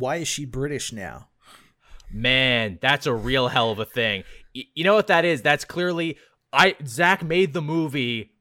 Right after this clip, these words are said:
Speaker 2: before Aquaman even really got rolling, and so
Speaker 1: Mm-hmm.
Speaker 2: they had no idea what that movie was supposed to be,
Speaker 1: Mm-hmm.
Speaker 2: and they're like, "Fuck it, whatever, we're just gonna do this."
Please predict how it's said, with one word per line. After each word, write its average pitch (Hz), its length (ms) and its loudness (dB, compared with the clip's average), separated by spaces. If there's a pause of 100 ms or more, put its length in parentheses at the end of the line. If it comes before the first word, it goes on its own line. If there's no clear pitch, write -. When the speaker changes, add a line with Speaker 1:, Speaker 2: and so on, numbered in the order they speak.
Speaker 2:
before 151 580 0
Aquaman 143 600 0
even 131 260 -4
really 135 240 -2
got 127 320 2
rolling, 135 520 -2
and 120 120 -4
so 127 120 0
Speaker 1:
Mm-hmm. 117 40 -2
Speaker 2:
they 123 120 -2
had 131 220 0
no 127 220 -2
idea 139 340 0
what 127 240 -2
that 127 200 2
movie 127 260 -4
was 120 180 -8
supposed 123 440 -4
to 123 80 -6
be, 117 460 -2
Speaker 1:
Mm-hmm. 117 200 -6
Speaker 2:
and 139 100 -2
they're 147 120 2
like, 135 220 0
"Fuck 165 280 0
it, 160 140 0
whatever, 139 380 2
we're 131 100 -2
just 127 200 -8
gonna 123 200 -4
do 123 200 -4
this." 113 460 -2